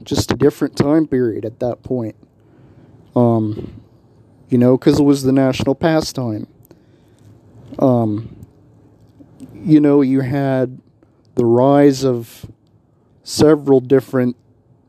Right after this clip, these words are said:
stars on the, uh, horizon. Stars like Mark McGwire, stars like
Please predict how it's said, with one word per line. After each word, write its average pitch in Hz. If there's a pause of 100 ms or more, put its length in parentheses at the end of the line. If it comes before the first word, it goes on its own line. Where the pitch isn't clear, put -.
(240)
stars 123 (100)
on 123
the, 120
uh, 107
horizon. 120 (760)
Stars 123
like 123
Mark 123
McGwire, 127 (840)
stars 127
like 123